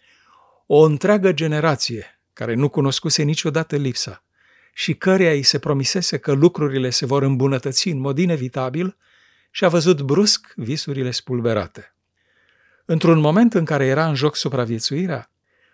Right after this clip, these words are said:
promisiunile facile ale unui viitor roz păreau superficiale.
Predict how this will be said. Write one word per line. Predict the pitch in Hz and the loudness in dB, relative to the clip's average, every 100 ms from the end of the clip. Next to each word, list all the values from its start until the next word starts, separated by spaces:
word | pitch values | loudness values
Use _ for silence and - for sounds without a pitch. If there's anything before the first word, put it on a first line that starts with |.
| _ - | _ 2
promisiunile | 160 156 - 220 196 170 | 4 4 2 4 4 2
facile | - 147 - 220 185 | -2 -4 -2 2 2
ale | 127 113 | 2 -2
unui | 113 120 120 127 | -4 -4 -2 -2
viitor | 120 139 - 165 135 | 0 0 2 0 0
roz | 127 135 139 - - _ | 0 0 0 -4 -4 _
păreau | - 135 139 | -2 0 0
superficiale. | 135 143 147 123 143 - 120 95 87 | -4 -6 -6 -6 -8 -6 -6 -8 -14